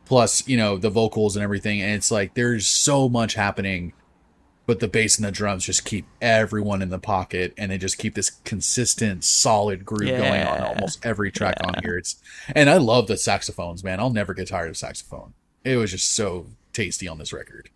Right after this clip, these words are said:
Speaker 2: We got, we got all the sax you're gonna want on this one, baby.
Speaker 1: Yes, lots of sax on this.
Speaker 2: <laughs>
Speaker 1: Tons of sax.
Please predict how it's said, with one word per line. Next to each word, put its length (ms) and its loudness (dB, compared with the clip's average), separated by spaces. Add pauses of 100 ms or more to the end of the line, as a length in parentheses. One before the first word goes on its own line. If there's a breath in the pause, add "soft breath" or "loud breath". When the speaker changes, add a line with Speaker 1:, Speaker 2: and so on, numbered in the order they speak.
(800 soft breath)
Speaker 2:
We 100 -2
got, 420 12
we 100 0
got 340 10 (400)
all 180 12
the 100 8
sax 460 8
you're 100 6
gonna 200 8
want 420 4 (220)
on 160 0
this 240 -6
one, 200 -10
baby. 220 4
Speaker 1:
Yes, 440 2
lots 180 6
of 80 4
sax 640 2 (200)
on 140 0
this. 300 0 (360)
Speaker 2:
<laughs> 300 -4
Speaker 1:
Tons 220 4
of 80 4
sax. 520 0